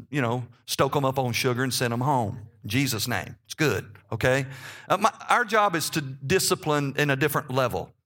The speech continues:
okay? To encourage the, the same truth that you as parents, uh, want, uh, want your children to, to, to act the life that you want them to live. But the, the buck really stops with you.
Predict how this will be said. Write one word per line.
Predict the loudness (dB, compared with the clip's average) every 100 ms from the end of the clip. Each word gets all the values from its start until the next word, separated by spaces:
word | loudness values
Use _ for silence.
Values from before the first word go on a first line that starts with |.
| _ -6
okay? | 2 4 4 0 -8 -16 -18 0
To | 2
encourage | 2 2 2 4 4 2 2 -2
the, | 0 0
the | 0 -2
same | 2 2 0
truth | 0 2 2 2
that | -4 0
you | 0
as | 0
parents, | 0 2 2 2 0 -8 -8 -20 _ 0
uh, | 2 2 0
want, | 0 0 -2 -10 _ _ _ _
uh, | 0 2
want | 2 0
your | 0
children | 2 2 2 -2
to, | -6
to, | -4 0
to | 2
act | 2 0
the | -4 -2
life | 2 2 2
that | -4 -2
you | 0
want | 0
them | 0
to | 0
live. | 2 2 2 -2 -16 -14 -14 -2
But | -2 -2 -20 -2
the, | 0 0 0
the | 2
buck | 4 2 2
really | 0 0
stops | 0 0 -2 -4
with | -4
you. | 0 0 0